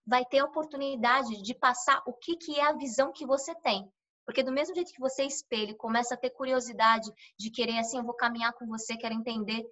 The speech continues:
isso que você, que você vive." Mas é importante que você esteja fundamentado na palavra, porque nesse caminho, pra que você seja influenciador e não influenciado, né? Mas que você caminhe com essa pessoa e faça perguntas.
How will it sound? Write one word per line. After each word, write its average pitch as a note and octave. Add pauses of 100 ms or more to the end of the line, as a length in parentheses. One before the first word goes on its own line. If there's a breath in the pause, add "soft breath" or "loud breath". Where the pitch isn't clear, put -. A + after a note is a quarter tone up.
(520)
isso A3+
que A3+
você, G#3+
que -
você G#3
vive." A3+ (1080 soft breath)
Mas A3
é B3
importante B3
que A#3+
você B3+
esteja D4+
fundamentado B3
na A#3
palavra, G#3+
porque -
nesse A3+
caminho, A3+
pra A#3
que A#3
você A#3
seja A#3 (100)
influenciador C#4+
e A3+
não A#3
influenciado, A#3 (460)
né? G#3+ (600)
Mas A#3+
que - (400)
você A#3
caminhe C4+
com -
essa D4+
pessoa C4
e B3+
faça B3
perguntas. A3